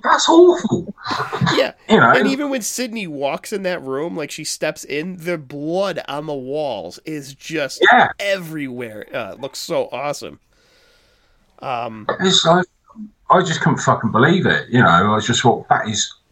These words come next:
Speaker 1: that is like, that's on a par with the first movie.
Speaker 2: Yeah, yeah.
Speaker 1: If not better.
Speaker 2: Right.
Speaker 1: You know, but it was so fucking gory, and it was brutal as well. I mean, those, the fucking killers in that, they, they weren't holding back.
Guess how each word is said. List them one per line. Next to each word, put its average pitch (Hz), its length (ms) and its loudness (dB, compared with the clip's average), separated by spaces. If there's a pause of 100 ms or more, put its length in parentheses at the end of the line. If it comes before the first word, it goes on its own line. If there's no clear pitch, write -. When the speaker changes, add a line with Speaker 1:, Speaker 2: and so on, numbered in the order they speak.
Speaker 1:
that 117 200 6
is 113 220 -6
like, 107 280 2 (460)
that's - 220 2
on 120 80 6
a - 100 4 (100)
par 113 380 6
with 92 140 -10
the - 60 -16
first 92 340 -4
movie. 92 180 0
Speaker 2:
Yeah, 127 160 0 (540)
yeah. 131 260 -2 (420)
Speaker 1:
If - 160 2
not 110 220 2 (340)
better. - 140 0 (160)
Speaker 2:
Right. 120 180 0 (440)
Speaker 1:
You 104 80 -4
know, 87 200 2
but - 120 -2 (360)
it 107 140 2
was 101 180 0
so 101 640 2
fucking - 580 -2
gory, 95 600 4
and 117 120 4
it 147 60 0
was 139 140 0 (200)
brutal 127 420 4
as 90 140 -4
well. 131 380 4 (800)
I 107 60 4
mean, 135 260 8
those, 151 420 4 (200)
the 131 80 2
fucking 131 400 2
killers 156 360 0
in 104 80 2
that, 92 300 0
they, 131 240 4 (260)
they 147 80 6
weren't 151 300 4
holding 101 360 2
back. - 420 0